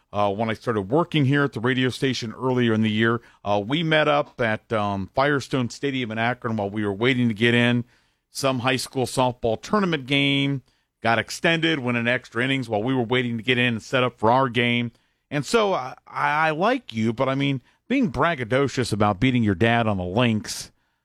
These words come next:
A, I don't even know if it's true, and B, I, I don't know that bragging about beating your dad is, is, is proper,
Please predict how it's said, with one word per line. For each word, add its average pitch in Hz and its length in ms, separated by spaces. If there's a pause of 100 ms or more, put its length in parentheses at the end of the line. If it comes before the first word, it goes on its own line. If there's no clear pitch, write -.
(640)
A, 202 220
I 170 140
don't 151 160
even 135 160
know 139 140
if 127 120
it's - 240
true, 165 380
and 110 160
B, 143 380 (200)
I, 127 220
I - 20
don't 135 220
know 117 160
that 92 240
bragging 113 420
about 90 260
beating 101 280
your 82 140
dad 90 520
is, 85 320
is, 110 360
is 127 240
proper, 123 600